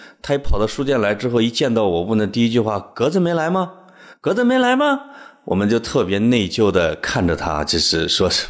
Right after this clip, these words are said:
：“抱歉，她没来，我们能不能跟你合个影？”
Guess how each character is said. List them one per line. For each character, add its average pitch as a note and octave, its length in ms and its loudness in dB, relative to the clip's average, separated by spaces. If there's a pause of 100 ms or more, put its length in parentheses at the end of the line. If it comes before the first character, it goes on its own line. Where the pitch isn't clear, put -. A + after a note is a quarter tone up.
(240)
：“抱 - 140 0
歉， - 260 -2
她 - 160 -4
没 F#2+ 180 0
来， F2+ 260 -2 (260)
我 F#2+ 80 -6
们 A2 160 2
能 A2+ 120 2
不 B2 80 2
能 A2+ 260 -2
跟 B2 160 2
你 F#2+ 120 2
合 F#2+ 200 -2
个 G2 120 2
影？” F2 140 0